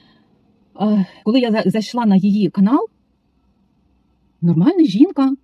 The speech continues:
двоє дітей, десь вона, е, Ту-, Тувінський край, це де? Це, мені здається, Росія,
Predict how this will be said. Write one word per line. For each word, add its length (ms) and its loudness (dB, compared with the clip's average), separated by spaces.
двоє 320 2
дітей, 440 0
десь 200 0
вона, 280 2
е, 640 -2
Ту-, 200 -4
Тувінський 680 0
край, 340 -4
це 180 -4
де? 240 0
Це, 180 0
мені 240 2
здається, 280 -2
Росія, 500 -8